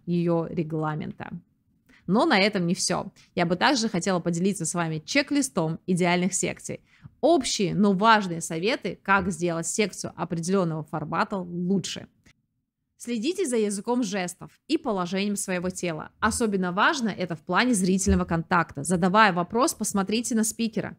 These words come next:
потом обратите взгляд на аудиторию. Обычно спикеры копируют модератора, иначе спикеры будут смотреть при ответе на вопрос только на вас, и аудитория будет чувствовать себя лишней.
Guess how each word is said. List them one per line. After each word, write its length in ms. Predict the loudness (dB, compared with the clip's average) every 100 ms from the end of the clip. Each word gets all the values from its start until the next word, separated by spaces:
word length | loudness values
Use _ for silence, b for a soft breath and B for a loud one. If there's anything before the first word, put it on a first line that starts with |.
| -6
потом 320 | -4 2 2
обратите 460 | 4 2 0 0 -2
взгляд 300 | 0 -2 0
на 100 | -2
аудиторию. 520 | 0 0 0 0 -2 -2
Обычно 360 | 0 0 0
спикеры 440 | -4 -2 0 0 0
копируют 440 | -2 -2 0 2
модератора, 540 | 2 2 0 -2 -6 -4
иначе 260 | -2 -2 -4
спикеры 460 | -6 -4 -2 -4
будут 260 | -2 0 0
смотреть 540 | -2 -4 2 0 0 b b 0
при 160 | 2
ответе 480 | 2 -2 0 0 0
на 100 | -4
вопрос 300 | -2 -4 -4
только 340 | 0 0 2 0
на 140 | 2
вас, 360 | 0 0 -4 -8 _ _ -2
и 80 | 0
аудитория 500 | 2 0 -2 0 2
будет 160 | 0 -2
чувствовать 380 | -4 -4 -4
себя 160 | -2 -2
лишней. 440 | 0 -2 -6 -12